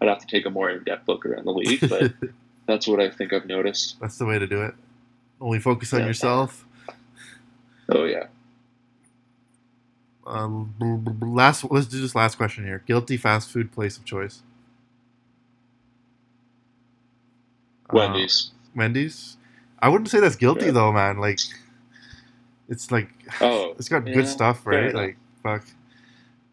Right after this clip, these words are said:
Speaker 1: Uh, Smokes Poutine, then.
Speaker 2: <laughs>
Speaker 1: <laughs> 'Cause that's like a, a full day's worth of calories in one meal there.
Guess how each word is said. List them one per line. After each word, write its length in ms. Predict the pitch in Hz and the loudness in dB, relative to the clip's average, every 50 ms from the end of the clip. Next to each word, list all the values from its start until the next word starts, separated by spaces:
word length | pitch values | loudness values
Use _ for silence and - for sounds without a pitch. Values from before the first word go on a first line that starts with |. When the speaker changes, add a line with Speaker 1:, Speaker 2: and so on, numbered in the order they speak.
| _ _ _ _ _ _ _ _ _ _ _ _ _ | _ _ _ _ _ _ _ _ _ _ _ _ _
Speaker 1:
Uh, 300 | - 104 107 107 107 107 | -2 0 0 0 0 -2
Smokes 640 | - - - - - - - 123 123 127 123 - - | -2 -4 -6 -6 -8 -4 -2 0 0 0 0 -2 -2
Poutine, 560 | - 135 123 117 - 123 110 107 107 101 - | -2 -2 -2 -2 -2 -2 -2 -2 -2 -4 -6
then. 220 | - 92 87 85 - - - - - - - _ _ _ _ _ - 117 - - - | -6 -6 -6 -8 -10 -14 -20 -20 -20 -20 -20 _ _ _ _ _ -10 -8 -8 -4 -2
Speaker 2:
<laughs> 300 | 151 117 - - 127 117 - - 120 - - - - - - _ _ _ _ _ _ _ _ _ _ _ _ | -2 -2 -2 -4 -4 -4 -4 -6 -6 -6 -8 -8 -12 -20 -20 _ _ _ _ _ _ _ _ _ _ _ _
Speaker 1:
<laughs> 240 | - - - - - - 165 - - - - - - | -10 -10 -8 -4 -2 -2 -2 -2 -4 -10 -14 -2 0
'Cause 140 | 104 95 98 | 0 2 2
that's 240 | 104 95 - - - | 0 -2 -2 -2 -2
like 200 | 98 95 - - | -2 0 0 0
a, 200 | 101 95 92 - - - - | 0 0 -2 -4 -8 -8 -6
a 80 | - - | -6 -2
full 220 | - 107 101 98 | 2 2 2 2
day's 260 | - 98 92 92 95 95 - | 2 2 2 2 0 -2 -8
worth 200 | 98 95 92 87 | -8 -6 -6 -6
of 80 | 95 - | -6 -6
calories 580 | - 104 95 98 95 92 92 92 90 92 - - | -2 0 0 0 0 -2 -2 -2 -2 -4 -4 -8
in 60 | - | -10
one 220 | - 98 98 92 95 | -10 -10 -10 -8 -8
meal 240 | 95 98 95 92 92 | -8 -6 -6 -6 -8
there. 240 | - - - - | -8 -8 -10 -12